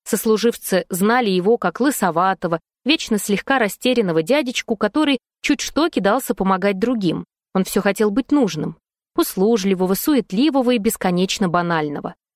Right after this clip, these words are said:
Коля давно перестал мечтать, а понимать себя и других так и не научился, ведь для этого нужно проживать жизнь и приобретать разнообразный опыт, а он как будто состарился, не созрев.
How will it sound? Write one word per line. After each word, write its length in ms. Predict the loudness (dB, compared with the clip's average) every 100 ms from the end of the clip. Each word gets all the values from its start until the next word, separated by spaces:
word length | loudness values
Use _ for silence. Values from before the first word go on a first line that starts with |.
| _ _ -2
Коля 200 | 0 2
давно 320 | 2 2 0
перестал 440 | 0 -2 0 0
мечтать, 480 | 0 0 0 0 0
а 40 | -2
понимать 400 | 0 2 0 -2
себя 320 | -2 0 0
и 40 |
других 400 | 0 0 0 -2
так 220 | -2 -2 0
и 20 |
не 120 | 2
научился, 640 | 2 0 0 0 -2 -10 -12 _ _ -4
ведь 180 | -4 0
для 160 | 2
этого 300 | 2 0 0
нужно 340 | 2 2 0 -2
проживать 480 | -2 0 0 0
жизнь 360 | -2 0 2 0
и 60 | 0
приобретать 580 | 0 0 0 0 0
разнообразный 640 | 0 0 0 2 0 2 2
опыт, 360 | 2 0 -4 -10 _ _ _ -2
а 100 | 0
он 100 | 0
как 200 | -4 -2
будто 240 | -2 -2
состарился, 680 | -2 -4 0 0 0 0 -2
не 100 | -2
созрев. 680 | 0 -2 0 -2 -2 -8